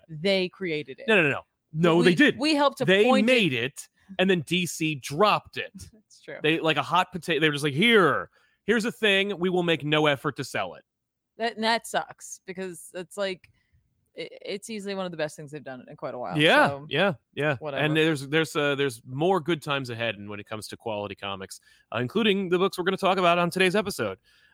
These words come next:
Speaker 1: Uh, so let's talk about some books right now. Let's just, let's jump into 'em,
Speaker 2: Okay.
Speaker 1: shall we?
Speaker 2: Yeah.
Speaker 1: Um,
Speaker 2: Shall us?
Speaker 1: shall us? Uh, I read E-, Edge of Spider-Verse number one because I knew people were gonna ask me
Speaker 2: I
Speaker 1: if
Speaker 2: was,
Speaker 1: I
Speaker 2: I was
Speaker 1: had
Speaker 2: literally
Speaker 1: read
Speaker 2: gonna
Speaker 1: it.
Speaker 2: be like, "Why would you do that?"
Speaker 1: Right, "Why would I read this?" And it's
Speaker 2: Okay.
Speaker 1: because,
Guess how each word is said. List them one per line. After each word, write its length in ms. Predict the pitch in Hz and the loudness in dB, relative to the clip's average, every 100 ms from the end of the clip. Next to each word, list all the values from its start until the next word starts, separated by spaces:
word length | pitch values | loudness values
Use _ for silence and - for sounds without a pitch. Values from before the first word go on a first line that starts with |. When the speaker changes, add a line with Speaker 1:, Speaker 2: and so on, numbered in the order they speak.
| - | -8
Speaker 1:
Uh, 140 | 110 | -6
so 360 | 110 151 139 123 _ _ _ 233 | 0 2 2 0 _ _ _ -4
let's 120 | 233 | 0
talk 160 | 226 | 0
about 200 | 208 160 | 2 0
some 120 | - 131 | -2 -2
books 240 | 131 - | -4 -2
right 140 | 120 | -4
now. 120 | 107 98 | -2 -6
Let's 120 | 135 | -4
just, 160 | 160 - _ _ | -4 -6 _ _
let's 180 | 180 147 | -6 -4
jump 200 | 160 131 | -2 -2
into 180 | 110 90 | -4 -8
'em, 140 | 73 _ _ | -14 _ _
Speaker 2:
Okay. 140 | 185 139 | -6 0
Speaker 1:
shall 180 | 139 160 | 2 2
we? 200 | 170 151 | -2 -4
Speaker 2:
Yeah. 300 | 196 170 120 | -2 0 0
Speaker 1:
Um, 180 | 120 123 | -4 -8
Speaker 2:
Shall 460 | - - 165 185 170 | -14 -6 -2 0 0
us? 220 | 185 208 | -2 -4
Speaker 1:
shall 520 | - 127 143 180 202 | -2 -2 2 4 4
us? 520 | 175 196 240 - - - _ _ | 4 4 2 -2 -10 -16 _ _
Uh, 200 | 117 120 | -4 0
I 140 | - 214 | 2 2
read 340 | 208 202 190 - | 4 4 2 0
E-, 200 | 131 147 - | 0 0 2
Edge 280 | 160 170 | 2 2
of 120 | 160 123 | -2 -4
Spider-Verse 640 | - 127 143 135 147 135 | 0 2 2 2 0 0
number 220 | 143 135 127 | -4 -2 -2
one 340 | 120 127 147 | -2 -2 -2
because 180 | 143 147 | -2 0
I 60 | |
knew 320 | 156 147 160 175 | 0 4 4 4
people 340 | 175 170 156 | -2 -4 -2
were 100 | 156 | -2
gonna 160 | 147 - | -2 -4
ask 380 | 120 123 131 - | -4 -2 -2 -4
me 260 | 147 147 160 | 0 0 2
Speaker 2:
I 60 | |
Speaker 1:
if 60 | 269 | 2
Speaker 2:
was, 80 | 139 | 4
Speaker 1:
I 100 | 131 | 4
Speaker 2:
I 100 | 254 | 4
was 80 | - | 2
Speaker 1:
had 80 | - | 2
Speaker 2:
literally 200 | 359 381 | 2 2
Speaker 1:
read 60 | |
Speaker 2:
gonna 120 | - | 2
Speaker 1:
it. 40 | 330 | 2
Speaker 2:
be 40 | |
like, 160 | 302 233 | 2 2
"Why 220 | 170 214 | -2 -2
would 160 | 262 240 | -2 -6
you 60 | |
do 160 | 214 254 | -8 -6
that?" 240 | 165 123 | -6 -2
Speaker 1:
Right, 160 | 180 170 | 2 4
"Why 220 | 147 180 | 6 6
would 140 | 202 185 | 6 6
I 80 | |
read 340 | 170 143 143 110 | 4 2 0 -2
this?" 280 | 101 - - | -10 -10 -6
And 100 | 151 | -4
it's 80 | |
Speaker 2:
Okay. 60 | 156 | -2
Speaker 1:
because, 720 | 160 - 233 262 170 185 175 | -2 0 4 4 4 0 -6